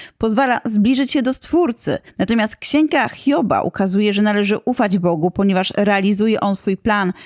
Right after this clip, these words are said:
którego nie możemy poznać, ponieważ jesteśmy zbyt mali. Obydwa teksty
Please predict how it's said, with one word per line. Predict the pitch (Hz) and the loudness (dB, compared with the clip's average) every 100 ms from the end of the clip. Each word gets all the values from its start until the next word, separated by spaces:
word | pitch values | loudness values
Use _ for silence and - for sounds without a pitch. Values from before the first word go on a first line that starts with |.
| - | -20
którego | _ - 220 220 | _ -2 0 2
nie | 214 214 | 2 2
możemy | 208 214 208 190 | 2 2 0 0
poznać, | - 214 202 160 143 - | 0 0 0 0 -2 -4
ponieważ | 190 180 170 - | -2 0 0 -2
jesteśmy | 196 - 180 - 180 175 | -4 -2 -4 -2 -2 -2
zbyt | 185 196 285 208 | -2 -2 0 0
mali. | 175 151 - - _ | 0 0 -4 -10 _
Obydwa | - 196 285 202 - | -2 0 2 2 0
teksty | 143 104 - 143 | -2 -4 -6 -4